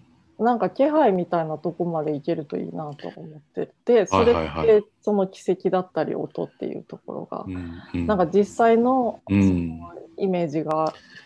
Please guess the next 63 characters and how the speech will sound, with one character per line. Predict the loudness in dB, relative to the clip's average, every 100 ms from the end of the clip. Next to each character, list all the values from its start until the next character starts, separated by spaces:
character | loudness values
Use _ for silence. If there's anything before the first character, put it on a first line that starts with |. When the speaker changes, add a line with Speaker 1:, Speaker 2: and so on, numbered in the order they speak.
| -16
Speaker 1:
そ | -6
の | -2
イ |
メ | 0
ー | 0
ジ | 0
が | 0 0 -2
そ | _ -6
こ | -2
の | -2
場 | -2 -2
所 | -4 -6
に | -4
あ | -4
る | -4
よ | -8 -10
り |
も、 | -10 -8 -10 -12 _ _ _ -20 -20 -20 -16
あ |
と | -4 0
な | 2
ん | 0
だ | -4
っ | -8
け？ | -18 -10
あ | -10
と | -2 4
映 | 4
像 | 4 4 4
が | 4 2 2 2 0 -2
二 | -6 -8
つ、 | -8 _ -6 -4 -8 -14 _ _
そ | _ -8
の、 | -6 -6
Speaker 2:
う |
ん。 |
Speaker 1:
考 | -8 -12 -8 -8
え | -8
て | _
い | -10
る | -10
の | -4
が、 |
Speaker 2:
う | -4 -4 -8 _ -8
ん。 |
Speaker 1:
一 | -8 -2
個 | 2
は、 | 2 2 0 -6 _ _ _ _ _ -16
え | -14
っ | -14 _
と、 | -10 -8 -8 -8 -10 -12 -14 -16 _ _ _ _
そ | _ -16
の、 | -14 -14 -14 _ _ -8
女 | -4
性 | 0 2 4
が | 2 -2
し |
て | 2 2
い |
る | 4
動 | 2 0 -2
作 | -4 0
を | 2 2 0